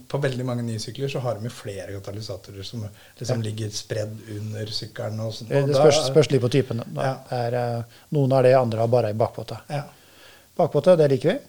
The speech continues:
Speaker 1: Ja,
Speaker 2: Eh, bare ta
Speaker 1: absolutt.
Speaker 2: bort. Men, eh, elektronikken har blitt mye råere på den her da, enn
Speaker 1: Mm.
Speaker 2: forgjengeren. Så jeg snakket om adaptiv cruisekontroll.
Speaker 1: Ja.
Speaker 2: Eh, jeg synes det er bortkastet.
Speaker 1: Mm.
Speaker 2: Men, eh, greit å ha. Altså, det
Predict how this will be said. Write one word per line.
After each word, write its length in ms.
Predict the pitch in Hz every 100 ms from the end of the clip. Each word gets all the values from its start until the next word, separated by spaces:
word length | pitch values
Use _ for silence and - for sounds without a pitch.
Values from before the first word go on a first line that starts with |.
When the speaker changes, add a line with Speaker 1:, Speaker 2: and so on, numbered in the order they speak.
| _ _
Speaker 1:
Ja, 120 | 156
Speaker 2:
Eh, 160 | 170 160
bare 180 | 151 147
ta 60 | 151
Speaker 1:
absolutt. 180 | - -
Speaker 2:
bort. 120 | - _ _ _ _ _ _ _ - - - -
Men, 100 | 175
eh, 640 | 190 190 185 185 180 175 185
elektronikken 560 | 175 - 180 156 -
har 100 | 165
blitt 200 | 139 135 156
mye 360 | 156 143 127
råere 240 | 139 117 117
på 100 | 127
den 80 | 117
her 80 | 123
da, 60 | -
enn 80 | 131
Speaker 1:
Mm. 60 | 151
Speaker 2:
forgjengeren. 360 | 117 107 107 - - - _ _ _ _ -
Så 40 | 156
jeg 100 | 147
snakket 280 | 156 131 123
om 240 | 127 131
adaptiv 380 | 147 117 113 123
cruisekontroll. 460 | 117 113 113 120 180 -
Speaker 1:
Ja. 140 | 147 170 - - - _
Speaker 2:
Eh, 720 | 139 139 131 131 131 127 127 120
jeg 120 | 117
synes 100 | 110
det 40 |
er 140 | 117 107
bortkastet. 360 | - 107 - - _ _ _ _ _ -
Speaker 1:
Mm. 220 | 135 117 165 _
Speaker 2:
Men, 180 | 151 143 139
eh, 500 | 135 135 135 131 131 117 113
greit 280 | 127 110 -
å 40 |
ha. 220 | 117 127 277 -
Altså, 280 | 143 160 143 135
det 80 | 139